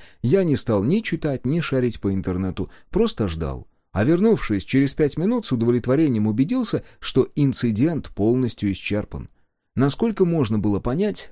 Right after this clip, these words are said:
порешили мы с Евой так. На следующей неделе я пойду в комплекс снимать лангетку.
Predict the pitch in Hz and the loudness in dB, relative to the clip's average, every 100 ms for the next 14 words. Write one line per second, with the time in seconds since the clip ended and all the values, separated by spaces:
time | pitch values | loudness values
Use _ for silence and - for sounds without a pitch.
0 | - - 120 131 - 226 185 120 - 104 | -10 2 4 4 2 0 2 0 -2 0
1 | 160 147 98 57 - - _ _ - 113 | 2 2 -2 -6 -12 -18 _ _ -2 0
2 | 147 - 151 127 92 - 92 117 123 104 | 2 2 4 4 2 -2 0 0 2 0
3 | 69 73 117 98 90 87 - 170 165 80 | 0 -2 -2 -2 -2 -4 -2 -2 0 -4
4 | - - - - 120 104 123 - - 98 | -8 -12 -10 -4 0 0 -2 -6 -6 -4
5 | 110 110 92 80 65 - - | -2 -2 -2 -4 -6 -14 -16